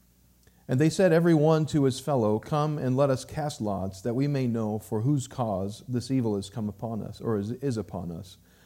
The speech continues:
So they cast lots, and the lot fell upon Jonah. Then said they unto him, "Tell us, we pray thee,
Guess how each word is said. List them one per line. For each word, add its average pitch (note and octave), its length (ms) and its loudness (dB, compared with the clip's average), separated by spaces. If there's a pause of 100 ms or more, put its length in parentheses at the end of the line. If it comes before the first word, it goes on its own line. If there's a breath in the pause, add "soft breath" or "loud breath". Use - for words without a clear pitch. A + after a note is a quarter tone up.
(360 soft breath)
So D3 160 0
they C#3 100 4
cast E3+ 360 0
lots, D3+ 320 0
and C#3 100 -2
the A#2+ 80 2
lot D3 340 0
fell C#3+ 220 2
upon A2 320 0
Jonah. G#2 400 -2 (1500 soft breath)
Then D#3 160 6
said E3 220 4
they C#3+ 140 6
unto C3 180 4
him, C3+ 400 0
"Tell E3 260 2
us, - 160 2
we C3 100 4
pray D#3 300 2
thee, A2+ 380 0